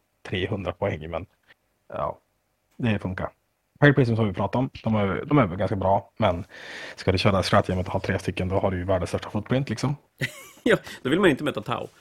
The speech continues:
Speaker 1: Eh, Night Spinners har gått upp fem poäng, men de har fått två A P base. Det är
Speaker 2: Och skjuter
Speaker 1: jättebra.
Speaker 2: fortfarande indirekt med sina
Speaker 1: Skjuter fortfarande indirekt.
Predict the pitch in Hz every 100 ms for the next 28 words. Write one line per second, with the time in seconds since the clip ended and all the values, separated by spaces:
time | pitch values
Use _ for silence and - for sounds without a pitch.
0 | _ _ _ - 104 95 95 127 156 160
1 | 160 156 123 117 113 _ - - 127 147
2 | 143 131 135 110 120 120 98 104 104 -
3 | - - - 113 123 127 123 - _ 101
4 | 87 - - 92 - - 85 - - -
5 | - _ _ _ _ _ _ _ - -
6 | 135 147 127 123 - 196 143 156 104 92
7 | - - 110 98 101 98 95 127 165 131
8 | 113 123 101 92 87 - -